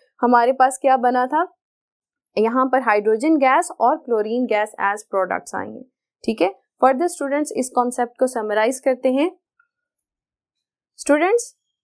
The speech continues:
अब एक टेबल की मदद से हम further, अ, इसको कंक्लूड करते हैं कि हमने डाइल्यूट एनएसीएल सॉल्यूशन में इलेक्ट्रोलाइट में आयंस देखे थे कि Na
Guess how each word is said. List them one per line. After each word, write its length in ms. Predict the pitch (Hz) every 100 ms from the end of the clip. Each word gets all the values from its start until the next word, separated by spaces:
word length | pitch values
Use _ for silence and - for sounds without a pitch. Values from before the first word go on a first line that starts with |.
| _ _
अब 160 | 277 277
एक 140 | 320 320
टेबल 280 | 285 262 370
की 120 | 370
मदद 300 | 349 285 277 -
से 80 | 330
हम 220 | 311 302 269
further, 340 | 254 262 349 349 -
अ, 40 |
इसको 520 | 247 247 254 - 285 285 - - - _ _
कंक्लूड 500 | 247 254 254 277 339
करते 300 | 277 240 254
हैं 260 | 247 285 330 _ _ _
कि 140 | 277
हमने 420 | 294 254 254 269 294
डाइल्यूट 520 | 240 220 233 339 349
एनएसीएल 480 | 240 240 262 262 269
सॉल्यूशन 440 | 262 262 247 277 269
में 280 | 269 277 269
इलेक्ट्रोलाइट 720 | 226 226 285 262 240 262 254 -
में 180 | 254 -
आयंस 320 | 226 254 302 226
देखे 320 | 233 233 254
थे 240 | 254 277 302 _ _ _
कि 100 | - -
Na 300 | 240 262